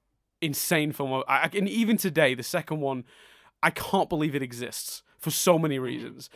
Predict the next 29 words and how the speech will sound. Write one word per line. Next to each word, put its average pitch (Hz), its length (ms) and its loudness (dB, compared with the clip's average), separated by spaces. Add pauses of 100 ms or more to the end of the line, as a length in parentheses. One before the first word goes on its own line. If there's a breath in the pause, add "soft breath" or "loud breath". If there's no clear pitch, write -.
(180 loud breath)
There's 160 140 0
so 220 320 6
many 214 220 6
w-, 143 260 -6 (100)
the, 180 260 -4 (100)
if - 260 -10
you 254 120 4
think 233 180 -2
this 220 160 2
one 208 120 6
is 196 120 4
odd, 214 240 6 (400 soft breath)
mate, 143 360 -2
the 156 80 -2
second 175 500 0
film 127 400 -2
is 131 220 -10
literally 151 540 -6
insane. 127 400 -6
You're 156 120 -4
watching 185 400 2
it 165 60 -2
going, 139 240 -2 (240 loud breath)
"How 190 420 4
is 165 120 4
this 151 180 -4
a 156 40 -6
kid's 127 320 -8
film? - 260 -14